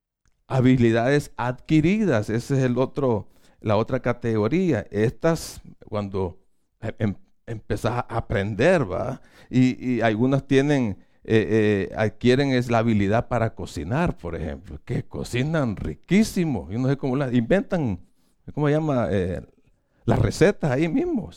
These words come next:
pero tienen ese don, ¿verdad? Esa habilidad de coser, de, de aprender un idioma, de tocar algún instrumento. Y también están los dones espirituales.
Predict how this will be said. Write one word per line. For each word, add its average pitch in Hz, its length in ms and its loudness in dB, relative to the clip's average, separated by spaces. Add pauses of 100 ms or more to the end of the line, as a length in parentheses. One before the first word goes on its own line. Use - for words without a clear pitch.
(120)
pero 110 180 -2
tienen 160 380 0
ese 165 160 -2
don, 175 360 0 (480)
¿verdad? 107 400 0 (140)
Esa 127 220 0
habilidad 123 680 0 (180)
de 117 160 0
coser, 143 600 2
de, 95 320 -2 (260)
de 113 260 2
aprender 117 720 2
un 143 140 0
idioma, 151 560 2
de 120 140 2
tocar 139 400 -2
algún 143 260 2
instrumento. 151 960 -2 (800)
Y 139 120 6
también 135 460 0
están 143 480 -2
los 95 240 -2
dones 127 720 0 (440)
espirituales. - 920 -8